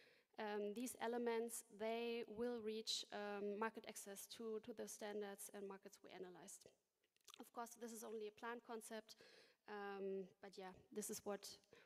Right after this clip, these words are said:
what we found, um, is at least feasible, although rather expensive. If you're interested in these study results, you can download them on our website free of charge. This was really just a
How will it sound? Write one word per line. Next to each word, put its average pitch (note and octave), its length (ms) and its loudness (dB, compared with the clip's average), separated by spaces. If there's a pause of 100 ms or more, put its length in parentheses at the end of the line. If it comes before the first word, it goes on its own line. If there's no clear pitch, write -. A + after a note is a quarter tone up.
what A3 200 4
we A#3 160 2
found, G3 720 -2
um, F#3 580 -2 (1300)
is A#3+ 160 4
at G#3+ 120 -2
least G3+ 240 -6
feasible, G3 480 -4
although G#3+ 460 0 (220)
rather G#3 300 -4
expensive. - 500 -10 (1400)
If D4+ 200 6
you're D4 120 10
interested C4 460 6
in A#3 100 6
these A3 140 6
study A#3 220 2
results, B3 640 2
you A3 160 2
can A3 160 4
download G#3 340 6
them G#3+ 140 4
on G3+ 100 6
our F#3+ 160 6
website A#3+ 460 4
free A3 220 8
of G#3 120 2
charge. A#3 500 6
This A3+ 140 6
was A3 160 4
really A#3 220 4
just G#3+ 300 0
a G#3+ 40 2